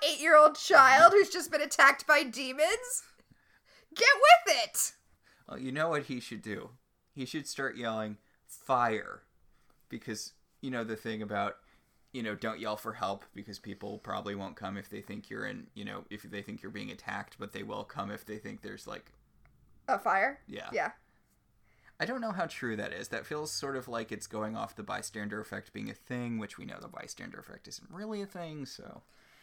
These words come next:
Speaker 1: If I was a child, I would simply not get kidnapped by demons.
Speaker 2: Fair. You have made it to adulthood without being, uh,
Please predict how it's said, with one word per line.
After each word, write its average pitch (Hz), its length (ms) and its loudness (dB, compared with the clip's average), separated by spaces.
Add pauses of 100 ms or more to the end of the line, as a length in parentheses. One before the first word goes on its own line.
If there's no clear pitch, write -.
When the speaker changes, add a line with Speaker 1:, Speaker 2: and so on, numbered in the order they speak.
(480)
Speaker 1:
If 285 120 -4
I 339 180 6
was 415 160 4
a 233 40 -8
child, 220 400 -4
I 302 100 0
would 330 120 -6
simply 262 320 -10
not 240 320 -2
get - 180 -8
kidnapped 277 460 -10
by 151 140 -4
demons. 147 720 -12 (2500)
Speaker 2:
Fair. 113 600 -4 (720)
You 117 140 -8
have 127 260 0
made 135 200 -4
it 131 140 -6
to 123 120 -8
adulthood 104 480 -6
without 101 320 -10
being, 98 300 -8 (140)
uh, 101 120 -12